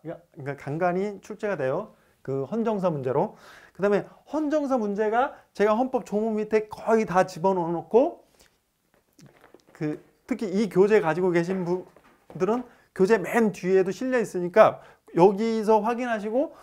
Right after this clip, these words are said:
그때그때 공부하시면서 뒤쪽도 가서 확인하시고, 이 교재를 가지고 계시지 않으신 분들도 마찬가지예요. 여기서 확인해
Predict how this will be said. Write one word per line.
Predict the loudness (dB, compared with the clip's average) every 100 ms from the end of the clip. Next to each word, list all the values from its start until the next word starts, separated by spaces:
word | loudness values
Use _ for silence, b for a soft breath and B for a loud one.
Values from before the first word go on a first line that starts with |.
| B
그때그때 | -4 2 2 2 0
공부하시면서 | -2 0 2 0 0 -4 0 -2 -2 B
뒤쪽도 | -6 -4 -4 -4 2
가서 | 2 2 -2
확인하시고, | -4 -2 -2 -2 2 2 2 B B B
이 | -6 -2
교재를 | -2 2 2 2
가지고 | -4 -4 -2
계시지 | -2 -4 -8 _ _ _ -10 -6
않으신 | -2 0 0 -2
분들도 | -4 -4 -6
마찬가지예요. | -8 -8 -8 -4 -2
여기서 | -2 -2 -2
확인해 | -4 -6 -6 -6